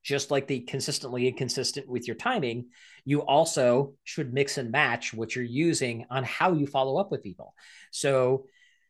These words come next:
sending them, you know, just, some people are hardcore into everything needs to be a video. Well, guess what? I'm not that guy, because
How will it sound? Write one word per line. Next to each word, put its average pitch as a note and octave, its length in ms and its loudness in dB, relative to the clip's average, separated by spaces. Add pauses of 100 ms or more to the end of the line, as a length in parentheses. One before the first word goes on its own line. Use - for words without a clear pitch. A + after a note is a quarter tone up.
(140)
sending A#3+ 480 2
them, F3+ 420 2 (120)
you D3 100 -2
know, B2+ 320 4
just, D#3 500 0
some G#3+ 180 0
people G3 460 0
are A#2+ 300 0 (100)
hardcore D#3 600 2
into B2 440 -2
everything D3+ 380 2
needs C#3 220 -2
to C#3+ 80 0
be B2+ 140 2
a C3 60 2
video. G2+ 400 0 (720)
Well, A#2+ 80 -8
guess C3+ 260 0
what? C3+ 300 -2
I'm D3 240 -4
not D3+ 220 -2
that C#3 200 0
guy, - 320 -12 (500)
because A#2 440 -2